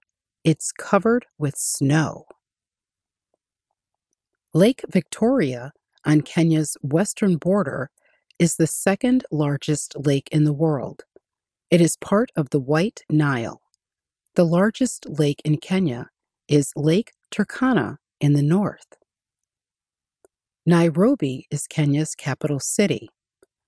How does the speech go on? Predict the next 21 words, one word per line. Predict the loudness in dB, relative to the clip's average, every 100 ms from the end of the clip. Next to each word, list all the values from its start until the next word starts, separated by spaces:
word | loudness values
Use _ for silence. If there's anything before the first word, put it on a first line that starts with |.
| _ _ 2
Maasai | 2 2 -2 0 0 -4
cattle | -6 -4 -4 -4 -4
herders | -2 -2 -4 -6 -10 -16 _ _
who | 0 2
use | 2 2 -2 -6
this | -6 -4 -4
land | -4 -4 -4 -6 _ _ -8
called | -2 -2 0
it | -2 -2 -8 _ _ _ 0
Enkare | 2 2 0 0 0 0 -2 -4 _ _ _ -2
Enyarobe, | 2 4 2 0 0 2 2 -2 -6 -14 _ _ _
which | -2 0 2
means | 4 4 0 -8 _
cool | -2 0 2 -2 -4
water | -2 -2 -4 -8
country. | -6 -6 -6 -8 -12 -14 _ _ _ _ _ _ _ _ _ _ _ _ _ _ _ _ _ 2
The | 4
main | 6 4 2
seaport | 0 -2 -2 -2 -4 -4 -2
of | -2 -2 -6 -20 _
Mombasa | 2 2 2 0 -2 -4 -6 -8